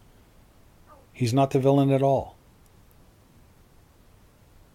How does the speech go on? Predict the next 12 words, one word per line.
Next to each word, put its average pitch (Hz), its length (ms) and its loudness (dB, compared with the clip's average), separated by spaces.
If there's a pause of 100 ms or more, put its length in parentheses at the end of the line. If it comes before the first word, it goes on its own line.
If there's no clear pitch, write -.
(1000)
And 120 160 0
I'm 143 120 2
gonna 180 160 2
say 117 480 2
here, 123 540 2
and 113 240 -8
we're 127 140 -2
gonna 135 140 0
explain 123 520 -2
it 123 160 -4
in 117 180 -6
this 117 320 -6